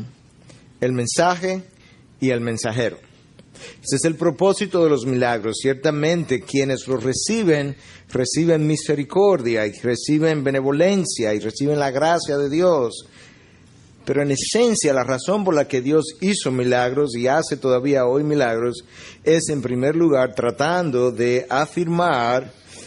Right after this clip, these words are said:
el mensaje y o el mensajero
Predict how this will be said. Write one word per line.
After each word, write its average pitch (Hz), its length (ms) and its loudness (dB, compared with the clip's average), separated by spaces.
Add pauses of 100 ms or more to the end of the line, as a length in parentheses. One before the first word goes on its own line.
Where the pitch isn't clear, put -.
(160)
el 110 100 -2
mensaje 185 760 0 (180)
y 196 240 -4
o 185 260 4
el 180 80 2
mensajero 143 960 0